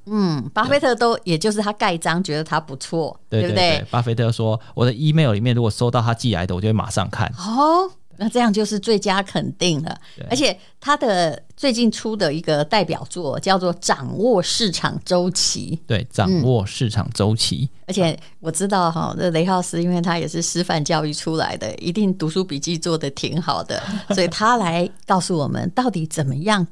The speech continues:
Speaker 1: 跟着霍华·马克斯掌握市场周期。
Speaker 2: 对，那个，通常大家都会问说，哈，投资大师成功的秘诀是什么？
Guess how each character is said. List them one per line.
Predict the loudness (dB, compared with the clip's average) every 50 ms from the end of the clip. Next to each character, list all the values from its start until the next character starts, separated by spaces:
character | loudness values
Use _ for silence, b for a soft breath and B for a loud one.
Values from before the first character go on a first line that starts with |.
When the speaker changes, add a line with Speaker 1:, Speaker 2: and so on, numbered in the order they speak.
| -6 -2
Speaker 1:
跟 | 0 2 4 4 4 4
着 | 2 2 0 -2
霍 | -2 0 0 0 0
华· | 0 0 -2 0 0 0
马 | -2 -4 -4
克 | -4 -2 -2 -2
斯 | -2 -2 -4 -6 -6 B B B B
掌 | -4 -2 -2 -2 -2 -2
握 | -2 0 0 2
市 | 2 2 2 0
场 | 0 -4 -6 -6
周 | -4 -4 -2 -2
期。 | -2 -2 -2 -4 -6 -12 -16 -16 -12 -8
Speaker 2:
对， | -6 -6 -6 b b b b b b b -2
那 | 2 4
个， | 4 4 6 4 2 2 b b b b b b -20 -20 -16 -2
通 | 0 2 4
常 | 6 4 4 4
大 | 4
家 | 2 4
都 | 4 4
会 | 4 4
问 | 4 4 2 4
说， | 4 4 4
哈， | 4 4 2 0 -4 -6 -10 -4
投 | 0 0 0
资 | 2 2 2 2 4
大 | 4 4 2 2
师 | 0 -2 -2 -2 -2 2
成 | 2 2 4
功 | 4 4 4 4
的 | 6 4 6
秘 | 6 6 6 4
诀 | 4 0 -2
是 | 0 0 0
什 | 0 0 -2 -4
么？ | -4 -8 -10